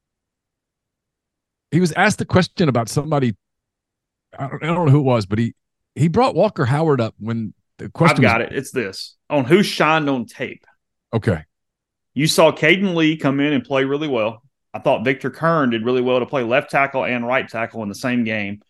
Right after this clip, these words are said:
Speaker 2: He did a really good job, especially for somebody who actually played guard a lot in camp.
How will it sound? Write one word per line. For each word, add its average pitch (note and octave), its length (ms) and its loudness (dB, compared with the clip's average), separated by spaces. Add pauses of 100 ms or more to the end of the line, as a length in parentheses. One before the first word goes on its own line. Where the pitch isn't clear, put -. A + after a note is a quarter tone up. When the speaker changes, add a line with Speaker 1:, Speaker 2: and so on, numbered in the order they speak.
(340)
Speaker 2:
He C#3 100 2
did C#3 100 4
a - 20 0
really C#3 220 0
good C#3+ 160 -2
job, B2+ 300 0
especially B2+ 280 -8
for G#2 60 -16
somebody B2+ 420 -2
who A2+ 140 -4
actually C3 300 -2
played G#2+ 280 -8
guard C3 280 2
a B2+ 40 0
lot B2 240 0
in G2 60 -14
camp. F#2+ 380 -10